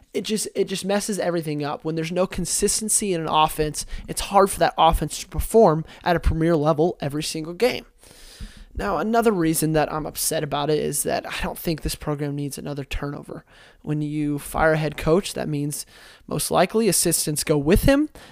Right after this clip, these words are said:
and then now you're looking for just about new everything. Looking for a new defensive coordinator, new offensive coordinator,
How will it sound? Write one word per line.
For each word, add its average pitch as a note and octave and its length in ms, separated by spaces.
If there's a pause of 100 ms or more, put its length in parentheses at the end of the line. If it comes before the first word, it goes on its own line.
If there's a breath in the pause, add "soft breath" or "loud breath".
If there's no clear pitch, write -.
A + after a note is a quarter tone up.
(140)
and G#3 360
then C#4+ 200
now C#4+ 180
you're B3 220
looking A3+ 320
for G3 540
just A3 220
about G3 300
new E3 300
everything. C#3+ 520 (260 loud breath)
Looking D#3 200
for D#3 80
a D#3 40
new D#3 140
defensive D3+ 420
coordinator, - 440
new D#3 220
offensive D#3+ 440
coordinator, - 640